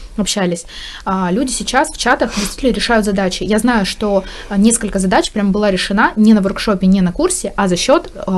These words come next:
опыта учеников. Когда один ученик пришел в чат, говорит: "Ре-, ребят, у меня вот такая задача, мне ее нужно решить".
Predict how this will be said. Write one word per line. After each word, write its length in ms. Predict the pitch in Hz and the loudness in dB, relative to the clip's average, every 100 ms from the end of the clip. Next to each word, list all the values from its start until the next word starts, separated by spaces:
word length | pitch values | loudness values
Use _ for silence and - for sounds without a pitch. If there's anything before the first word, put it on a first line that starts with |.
| 180 | 2
опыта 320 | 226 247 226 | 2 2 0
учеников. 480 | 190 - 208 202 175 - - - | -2 0 0 0 -4 -6 -18 -4
Когда 360 | 214 202 202 | 0 4 4
один 260 | - 196 214 | 4 4 4
ученик 360 | 190 - 202 190 | 2 0 0 -2
пришел 340 | 190 185 202 | -4 -2 -2
в 80 | 185 | -2
чат, 240 | - 294 | 0 0
говорит: 240 | 277 214 190 | 0 -2 -2
"Ре-, 160 | 214 - | -2 0
ребят, 380 | 220 202 175 - | 0 0 0 0
у 40 | |
меня 180 | 196 196 | 0 2
вот 100 | 185 | 0
такая 260 | 190 202 175 | -2 -2 -2
задача, 380 | 185 302 370 | 0 0 0
мне 180 | 202 202 | 0 0
ее 120 | 254 | 2
нужно 240 | 196 208 220 | 2 2 2
решить". 300 | 196 - 185 | 2 -2 -6